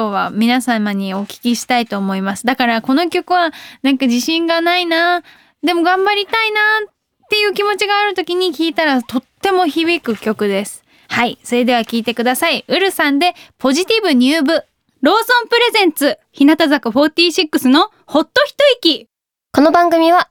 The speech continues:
Speaker 2: 街のホットステーション、
Speaker 1: ローソンの提供でお送りします。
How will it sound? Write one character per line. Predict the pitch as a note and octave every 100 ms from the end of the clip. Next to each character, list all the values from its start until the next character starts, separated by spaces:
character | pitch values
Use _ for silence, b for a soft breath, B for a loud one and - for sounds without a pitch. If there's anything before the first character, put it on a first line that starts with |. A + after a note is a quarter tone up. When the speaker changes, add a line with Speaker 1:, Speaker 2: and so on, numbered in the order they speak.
| -
Speaker 2:
街 | A3 A#3+
の | B3+
ホ | A#3+
ッ |
ト | - D#4
ス | -
テ | G4 F#4+
ー |
シ | F#4
ョ | C#4+
ン、 | - _ _ _
Speaker 1:
ロ | C#4+ G#4
ー |
ソ | A4 G4+
ン | F#4+
の | G4
提 | E4 D#4+
供 | D4+ D4+
で | F4 -
お | A#3
送 | A3+ A3
り | G3+
し | A#3
ま | C#4 F#4+
す。 | - -